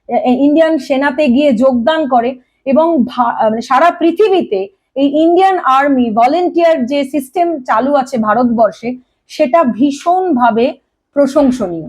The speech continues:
আমি আগামীতে, আহ, আহ, সেনার আরো বিভিন্ন খুঁটিনাটি বিষয় নিয়ে আপনাদের সামনে আসব, এরকম নতুন কোনো স্টোরি নিয়ে। আহ, আপনাদের যদি স্টোরি ভালো লাগে, তাহলে শেয়ার করবেন, সাবস্ক্রাইব করবেন,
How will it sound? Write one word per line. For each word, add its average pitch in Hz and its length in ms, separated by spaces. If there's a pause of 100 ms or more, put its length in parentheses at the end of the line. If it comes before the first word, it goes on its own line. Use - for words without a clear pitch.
(160)
আমি 262 220
আগামীতে, 339 640 (480)
আহ, 220 460
আহ, 180 120 (360)
সেনার 320 400 (280)
আরো 330 420 (220)
বিভিন্ন 330 360
খুঁটিনাটি 285 500
বিষয় 247 360
নিয়ে 262 280 (260)
আপনাদের 247 320
সামনে 247 340
আসব, 202 500
এরকম 240 260
নতুন 247 340
কোনো 285 200
স্টোরি 240 320
নিয়ে। 220 260 (500)
আহ, 214 320 (220)
আপনাদের 311 300
যদি 349 160
স্টোরি 311 300
ভালো 254 260
লাগে, 247 240
তাহলে 277 200
শেয়ার 269 300
করবেন, 302 320
সাবস্ক্রাইব 254 580
করবেন, 285 280